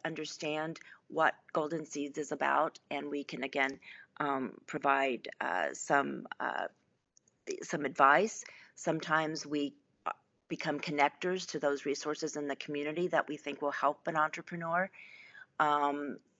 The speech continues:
and again, uh, making, uh, or connecting somebody with some, w-, um, an entrepreneur with someone with expertise.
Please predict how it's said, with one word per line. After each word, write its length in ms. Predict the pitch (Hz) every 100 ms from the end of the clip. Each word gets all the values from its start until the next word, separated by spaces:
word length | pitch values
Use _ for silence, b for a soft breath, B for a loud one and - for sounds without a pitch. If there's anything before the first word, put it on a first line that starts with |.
| -
and 440 | 156 147 143 147
again, 500 | 90 165 156 147 156 - b b -
uh, 400 | 143 135 135 - -
making, 600 | 143 151 147 156 147 139 - 98
uh, 420 | 64 - - - -
or 180 | 151 147
connecting 440 | - 151 143 151
somebody 440 | 143 147 139 135 139
with 160 | 131 _
some, 320 | - - 139 135 _
w-, 160 | 151 - -
um, 260 | 147 131 127
an 80 | 143
entrepreneur 500 | 147 151 - 143 143
with 220 | 139 - - -
someone 360 | - 147 139
with 140 | 139 151
expertise. 800 | 135 - - 135 131 120 -